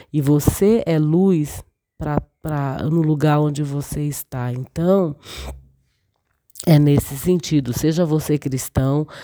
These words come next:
seja você judeu mesmo, judeu messiânico, judeu, judeu, é, sabe? Porque nem todo, nem, nem todo, é, eu não vou explicar aqui pra vocês, porque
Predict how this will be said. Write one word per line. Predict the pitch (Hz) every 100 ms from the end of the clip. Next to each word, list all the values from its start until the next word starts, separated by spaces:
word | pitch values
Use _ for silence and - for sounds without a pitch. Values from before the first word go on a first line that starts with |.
| -
seja | - 165 165
você | 143 147 - 151 143 110
judeu | 143 151 123 147 170
mesmo, | 180 147 160 170 160
judeu | 143 143 170
messiânico, | 180 165 143 135 160 175 - 151
judeu, | 147 135 156 160 151 - - - - -
judeu, | 139 139 143 151 175 175 135 76 -
é, | 139 123 110 73 -
sabe? | - - 156 143 123 120
Porque | 147 147 - 156 143 139
nem | 143 165 190
todo, | - 185 170 160
nem, | 165 175 175 _ -
nem | 170 185
todo, | - 180 190 - _ -
é, | - 151 _ _ -
eu | 156
não | 160 170
vou | 151 190
explicar | 185 - 175 160
aqui | 160 147
pra | 151
vocês, | 147 147 - 160 147 - _ _ _ _
porque | - - - 165 151